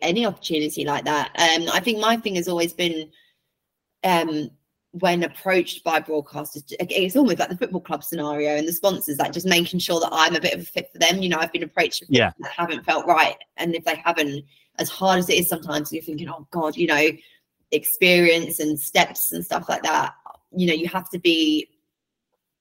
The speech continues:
Speaker 1: strong enough to say no to things that don't feel right. But no, definitely,
Speaker 2: Yeah.
Speaker 1: I'd love to,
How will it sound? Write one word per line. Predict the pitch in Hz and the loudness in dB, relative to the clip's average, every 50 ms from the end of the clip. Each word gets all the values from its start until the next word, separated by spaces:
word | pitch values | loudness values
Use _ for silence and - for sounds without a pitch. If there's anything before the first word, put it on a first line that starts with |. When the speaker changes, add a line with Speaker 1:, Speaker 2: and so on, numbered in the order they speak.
| _ _ | _ _
Speaker 1:
strong | - - - - 190 185 180 | -12 -8 -2 0 0 2 2
enough | 170 160 147 151 175 175 - - - | 0 0 0 -2 -4 -6 -10 -12 -14
to | - - 165 151 147 147 | -6 -2 2 2 2 2
say | 151 - 170 160 165 165 | 0 0 0 0 0 0
no | 160 156 156 160 | 0 -2 -2 -2
to | 151 - | -4 -6
things | - 160 156 | -8 -8 -6
that | 156 - | -6 -4
don't | - 160 151 135 | -4 -4 -4 -2
feel | - 160 156 | -4 -2 0
right. | 170 170 170 143 - - | 4 4 4 2 2 -2
But | 165 - | -6 -4
no, | 165 175 170 156 | -2 0 0 0
definitely, | 151 - 170 156 - 175 165 156 131 104 | 0 -2 -6 -6 -6 -10 -10 -6 -6 -6
Speaker 2:
Yeah. | 98 - - | -4 -4 -6
Speaker 1:
I'd | 143 156 | -2 0
love | 160 160 156 - | 0 -2 -2 -6
to, | - - 151 143 | -4 -2 -2 -2